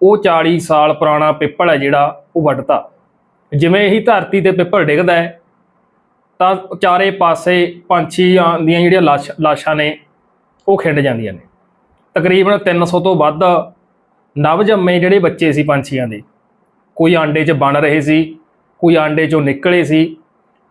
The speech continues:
ਕਿਸੇ ਨੇ ਹਾਲੇ ਉਡਾਰੀ ਭਰਨੀ ਸੀ, ਖੰਭ ਆ ਗਏ ਸੀਗੇ, ਤਾਂ ਸਾਰੇ ਧਰਤੀ ਦੇ ਡਿੱਗਣ ਸਾਰ ਉਹ ਟਾਹਣੀਆਂ ਦੇ ਵਿਚਾਲੇ ਆ ਕੇ ਮਰ ਗਏ। ਦੋ ਸੌ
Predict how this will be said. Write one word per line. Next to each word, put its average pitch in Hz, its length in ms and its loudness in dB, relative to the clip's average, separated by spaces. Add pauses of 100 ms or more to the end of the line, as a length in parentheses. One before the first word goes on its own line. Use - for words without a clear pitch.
(220)
ਕਿਸੇ 185 220 0
ਨੇ 190 100 2
ਹਾਲੇ 185 280 0
ਉਡਾਰੀ 156 400 0
ਭਰਨੀ 165 360 -2
ਸੀ, 160 140 -2
ਖੰਭ 196 320 -2
ਆ 165 120 2
ਗਏ 135 160 -6
ਸੀਗੇ, 143 380 -2 (880)
ਤਾਂ 185 100 0
ਸਾਰੇ 190 320 2 (160)
ਧਰਤੀ 202 260 -2
ਦੇ 165 100 0
ਡਿੱਗਣ 160 300 0
ਸਾਰ 151 300 0 (460)
ਉਹ 180 140 0
ਟਾਹਣੀਆਂ 170 420 0
ਦੇ 175 60 2
ਵਿਚਾਲੇ 143 460 0
ਆ 131 100 0
ਕੇ 156 160 -4
ਮਰ 135 180 -2
ਗਏ। 104 160 -16 (920)
ਦੋ 165 220 2
ਸੌ 196 140 0